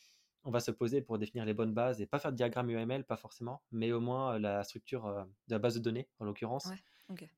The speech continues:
Speaker 1: pour avoir la bonne structure de base et puis, heu, faire les, avoir la, un bon concept de, de, de, de données, en fait, de notre application, quoi.
Speaker 2: Mmh. Donc vous allez vraiment
Speaker 1: Donc, heu,
Speaker 2: prendre le temps de,
Speaker 1: Ouais.
Speaker 2: de vraiment faire de la conception.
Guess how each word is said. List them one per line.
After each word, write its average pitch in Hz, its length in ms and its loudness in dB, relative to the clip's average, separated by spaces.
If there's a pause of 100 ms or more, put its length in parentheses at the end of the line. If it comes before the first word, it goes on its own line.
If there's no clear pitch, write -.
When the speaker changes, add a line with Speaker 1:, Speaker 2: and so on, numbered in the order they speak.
(100)
Speaker 1:
pour 107 140 0
avoir 117 220 2
la 107 80 4
bonne 127 140 2
structure 120 320 -6
de 113 100 0
base 127 380 0
et 120 100 -4
puis, 113 320 -2
heu, 98 800 -4
faire 107 320 -10
les, 98 320 -12 (360)
avoir 107 200 -4
la, 95 200 -10 (300)
un 117 80 -6
bon 113 140 -2
concept 117 460 -8
de, 98 260 -4 (100)
de, 104 180 -8
de, 104 200 -6
de 101 340 -8
données, 107 320 -4 (240)
en 117 60 -18
fait, 113 140 -12
de 110 100 -8
notre 104 200 -10
application, - 400 -16
quoi. - 180 -20
Speaker 2:
Mmh. 214 60 -20 (340)
Donc 185 140 -6
vous 180 100 -4
allez 175 140 -2
vraiment 175 280 -4
Speaker 1:
Donc, - 80 -12
heu, - 20 -16
Speaker 2:
prendre 196 200 -8
le 185 140 -6
temps 196 360 -8 (160)
de, 160 640 -10
Speaker 1:
Ouais. 156 40 -10
Speaker 2:
de 160 100 -10
vraiment 165 420 -8 (580)
faire 175 240 -8
de 165 100 -6
la 156 100 -4
conception. 156 480 -12